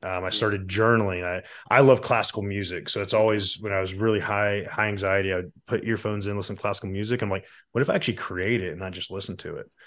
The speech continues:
Speaker 2: Wow.
Speaker 1: So the first day I practiced for six hours. By week two, I was playing, uh, a piece of Mozart. And I'm like, it was, it was terrible. Don't get me wrong. I'm not, uh, like,
Speaker 2: All
Speaker 1: uh,
Speaker 2: right. It doesn't matter how good or bad
Speaker 1: never
Speaker 2: it
Speaker 1: played an
Speaker 2: is.
Speaker 1: instrument in my life. So, like, I, you
Speaker 2: Yeah.
Speaker 1: know, but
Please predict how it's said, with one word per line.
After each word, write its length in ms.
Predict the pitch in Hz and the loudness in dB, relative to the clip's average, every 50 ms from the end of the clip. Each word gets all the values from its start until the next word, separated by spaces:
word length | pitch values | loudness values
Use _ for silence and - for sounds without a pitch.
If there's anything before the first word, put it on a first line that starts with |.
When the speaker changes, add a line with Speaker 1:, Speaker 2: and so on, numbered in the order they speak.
| - - | -20 -20
Speaker 2:
Wow. 80 | - - - - - - | -18 -18 -18 -14 -8 -2
Speaker 1:
So 160 | - 120 107 | 0 0 0
the 80 | 101 | 0
first 380 | - - - 139 135 123 - - | -2 2 6 6 6 6 6 4
day 180 | 117 117 117 107 | 4 6 6 4
I 40 | |
practiced 440 | 98 - - 107 104 101 - 104 - | 4 2 2 0 0 0 -2 -4 -4
for 120 | - 110 98 | -4 -2 -2
six 280 | - - 110 101 - - | -2 -2 -2 -2 -2 0
hours. 460 | 101 101 104 110 127 143 147 135 110 | 0 2 2 2 2 2 2 0 -2
By 220 | 104 98 104 98 | 0 0 0 2
week 260 | 98 98 110 104 - | 2 0 -2 -4 -6
two, 240 | - - 110 113 117 | -6 -4 -2 0 2
I 60 | 110 | 2
was 100 | 104 101 | 0 0
playing, 720 | - - - 113 104 110 107 107 107 104 104 104 101 95 - | -4 -6 -6 -4 -2 -2 -2 -2 -2 -2 -2 -4 -6 -8 -8
uh, 540 | - 107 98 95 95 95 80 80 95 95 92 | -8 -6 -4 -4 -4 -4 -4 -4 -4 -4 -4
a 40 | 90 | -4
piece 160 | - 117 101 | -4 -4 -4
of 80 | 101 95 | -2 0
Mozart. 400 | 98 120 127 101 92 80 78 - _ _ - - - - - - _ - | 0 0 0 0 -2 -4 -6 -10 _ _ -20 -20 -20 -20 -20 -14 _ -6
And 80 | 95 | -2
I'm 80 | 95 95 | 0 0
like, 200 | 92 92 87 - - | 0 0 0 4 6
it 120 | 147 131 | 6 6
was, 100 | 113 110 | 8 8
it 20 | 127 | 6
was 120 | - - | 4 6
terrible. 400 | - - 220 247 185 135 117 123 | 8 8 10 10 10 10 10 8
Don't 120 | 160 185 175 | 8 10 8
get 80 | 165 | 8
me 80 | 143 120 | 8 8
wrong. 300 | 120 143 139 123 120 120 | 8 8 10 8 8 6
I'm 140 | 123 135 139 | 6 6 6
not, 340 | 143 139 135 131 - - | 6 6 6 4 2 0
uh, 180 | - 120 120 117 | -4 -4 -2 0
like, 160 | 123 117 - | 0 2 2
Speaker 2:
All 60 | 165 | 4
Speaker 1:
uh, 40 | 156 | 4
Speaker 2:
right. 300 | 147 143 147 160 170 165 | 6 6 6 6 6 4
It 260 | 151 151 156 160 160 | 4 4 2 2 0
doesn't 300 | - 143 147 147 147 139 | 0 0 0 0 0 -4
matter 260 | 139 143 147 147 143 127 | -4 -4 -2 -2 -2 -2
how 180 | 131 127 127 | -2 -2 -4
good 280 | 127 120 120 131 139 139 | -4 -4 -4 -2 -2 -2
or 80 | 131 | -4
bad 300 | 113 110 120 135 147 147 | -4 -6 -4 -2 2 4
Speaker 1:
never 140 | 175 170 160 | 6 6 6
Speaker 2:
it 20 | 156 | 6
Speaker 1:
played 140 | 156 151 143 | 6 6 6
an 60 | 147 | 4
Speaker 2:
is. 60 | 147 147 | 2 2
Speaker 1:
instrument 220 | - 143 143 135 | 0 0 2 2
in 60 | 127 | 2
my 60 | 123 120 | 2 2
life. 300 | 120 120 120 120 117 - | 2 2 2 2 0 -2
So, 100 | - 127 | -4 -4
like, 160 | 120 117 117 | -4 -2 -2
I, 140 | 117 117 117 | -2 -4 -4
you 60 | - | -2
Speaker 2:
Yeah. 180 | 117 131 135 - | 0 2 2 4
Speaker 1:
know, 100 | 117 131 | 2 4
but 200 | 123 147 143 | 4 4 4